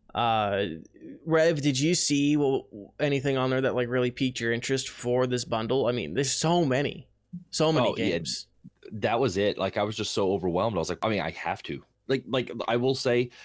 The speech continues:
Speaker 2: like, y-, I've, I've never done anything that, when it comes to, since I got my P C, that where it comes to not getting Steam keys. So it's
Speaker 1: Mm-hmm.
Speaker 2: like you, you do get download files for everything. You don't get Steam keys to integrate in, but, uh,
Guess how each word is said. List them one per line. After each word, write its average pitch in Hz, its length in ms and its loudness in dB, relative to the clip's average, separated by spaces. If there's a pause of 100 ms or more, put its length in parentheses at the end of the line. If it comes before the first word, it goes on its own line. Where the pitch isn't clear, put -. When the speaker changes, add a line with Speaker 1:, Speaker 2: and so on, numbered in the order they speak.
(160)
Speaker 2:
like, 120 200 0
y-, 127 300 0
I've, 110 180 0
I've 98 200 0
never 104 300 0
done 95 200 0
anything 95 400 -2
that, - 180 -2 (440)
when 90 160 -4
it 82 80 -6
comes 92 220 -2
to, 90 200 0
since 90 200 -8
I 90 40 0
got 85 140 -4
my 85 80 -4
P 90 120 -6
C, 90 220 0
that 85 220 -4 (100)
where 92 160 -2
it - 80 -6
comes 90 240 -6
to 85 160 -2
not 82 340 -2
getting 85 260 -4
Steam 87 360 -4
keys. 131 400 -2 (120)
So 107 260 0
it's 127 60 0
Speaker 1:
Mm-hmm. 120 60 0
Speaker 2:
like 98 200 -2
you, 98 120 -4
you 104 200 0
do 107 120 2
get 104 160 0
download 117 380 0
files 80 300 -2
for - 120 -6
everything. 78 380 -6
You 82 80 -4
don't 90 160 -2
get 87 140 -4
Steam 87 260 -4
keys 82 240 -6
to - 80 -10
integrate 85 440 -6
in, 80 140 -6 (480)
but, 92 200 0
uh, 80 260 0